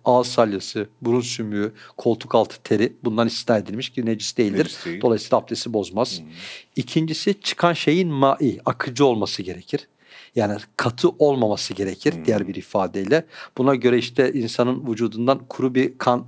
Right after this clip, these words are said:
Speaker 1: pa-, parçası çıkacak olsa veya tane sivilceyi bazen sıkıyorsun içinden kuru bir irin çıkıyor.
Speaker 2: Evet.
Speaker 1: Kuru ama yani, e, sıvı şeklinde değil. Bunlar abdesti bozmayacaktır. Üçüncüsü bunun tecavüz etmesi yani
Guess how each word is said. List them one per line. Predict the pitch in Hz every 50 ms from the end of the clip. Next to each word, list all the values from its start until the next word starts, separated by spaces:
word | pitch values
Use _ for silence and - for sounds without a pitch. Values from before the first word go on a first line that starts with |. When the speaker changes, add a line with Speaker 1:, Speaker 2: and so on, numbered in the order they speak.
| - -
Speaker 1:
pa-, | - 110 98 - - 123
parçası | - - 117 113 110 - - - - -
çıkacak | - - - - 98 92 95 -
olsa | 95 90 90 - - 110 113 - _ - - - - - _
veya | 123 120 113
tane | 117 131 120 120
sivilceyi | 117 117 - 123 117 113 110 123 120 120
bazen | 117 117 110 110 120 113
sıkıyorsun | 117 - - - 127 123 - - 143
içinden | 120 - - 113 120 135 131
kuru | - - 123 123 123
bir | 123 135 131 -
irin | 143 123 123 117
çıkıyor. | 117 104 95 87 87
Speaker 2:
Evet. | 87 90 -
Speaker 1:
Kuru | - - 127 131 127
ama | 113 98 92 87 - _ - - - _
yani, | - 110 98 98 101
e, | 101 - 120 117 107 107 101
sıvı | - - - 120 117 113
şeklinde | - - 95 - _ - 95 87 -
değil. | 143 175 170 - - - - _
Bunlar | - 147 131 117
abdesti | 104 - - 107 - - 147
bozmayacaktır. | 120 104 95 95 92 90 87 - - _ - - - - _ _ _ - - - - - - - _ _
Üçüncüsü | 156 123 - - 156 160 156 156 - - - - 233 233 220 226 _
bunun | - 110 98 101 123 139 170 208 226 220
tecavüz | 202 - - 135 131 113 135 135 131 127 123 117 107
etmesi | 101 - - 104 92 - - 107
yani | 110 110 104